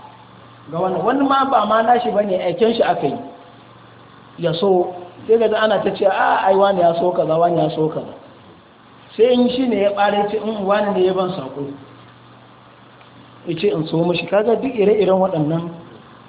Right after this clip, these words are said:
ina fata mun gane. Kawai abin da ya fi mana mag-, abin da zai fi jan hankalin mu a isnadin shine waye wannan maulan ɗin. Waye wannan maulan ɗin? An maulan li Amr bin al-As.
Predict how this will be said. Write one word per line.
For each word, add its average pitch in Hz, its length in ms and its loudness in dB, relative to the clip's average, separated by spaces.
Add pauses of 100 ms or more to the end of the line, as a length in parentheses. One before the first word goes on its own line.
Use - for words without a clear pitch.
(140)
ina 196 160 -4
fata 170 220 -2
mun 170 180 -4
gane. 180 260 0
Kawai 269 200 2
abin 233 240 2
da 220 80 2
ya 214 120 6
fi 233 160 -2
mana 240 220 2
mag-, 175 260 -2
abin 202 280 0
da 180 320 4 (500)
zai 220 120 2
fi 220 160 -2
jan 214 140 2
hankalin 220 320 0
mu 220 80 2
a 180 80 0
isnadin 202 480 0 (280)
shine 226 320 -2
waye 196 360 4
wannan 175 440 0
maulan 185 440 2
ɗin. 156 120 -6 (2000)
Waye 170 300 4
wannan 170 380 0
maulan 180 320 2
ɗin? 156 220 -4
An 220 120 2 (140)
maulan 254 440 2 (240)
li - 80 -4
Amr 208 280 -2
bin 165 160 -6
al-As. 139 240 -8